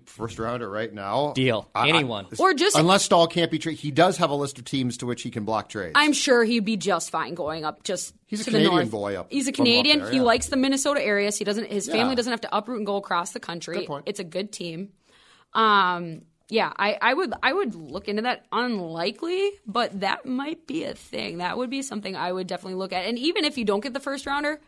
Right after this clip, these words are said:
Speaker 3: don't know if anybody's noticed that their organization has been running pretty well over the last few years. So, like, prospects and whatnot, they've done a pretty good job scouting. So I would pretty much take anything from that organization at this point.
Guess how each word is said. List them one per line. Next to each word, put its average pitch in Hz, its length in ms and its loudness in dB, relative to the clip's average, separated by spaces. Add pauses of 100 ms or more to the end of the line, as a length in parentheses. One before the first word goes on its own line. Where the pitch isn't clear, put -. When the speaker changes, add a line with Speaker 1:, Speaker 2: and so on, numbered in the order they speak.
(380)
Speaker 3:
don't 262 60 -4
know - 20 -2
if 262 80 -6
anybody's 233 300 2
noticed 208 440 4
that 240 100 -2
their 202 120 -4
organization 202 640 -2
has 196 100 -6
been 190 140 -4
running 185 320 -4
pretty 190 200 -2
well 170 300 -2
over 190 140 -2
the 220 100 -2
last 247 260 -6
few 294 120 -6
years. 311 220 -2
So, 294 100 -2
like, 202 200 -2
prospects 202 560 -4
and 269 100 -4
whatnot, 294 340 0
they've 185 260 -6
done 226 140 -2
a 202 60 -2
pretty 254 240 -6
good 214 140 -4
job 180 280 2
scouting. 208 640 -6
So 269 220 -4
I 208 160 0
would 320 160 -4
pretty 277 200 -6
much 254 260 -6
take 196 420 -6
anything 170 460 -8
from - 180 -14
that 117 260 -14
organization 113 600 -14
at - 60 -18
this - 120 -16
point. - 260 -18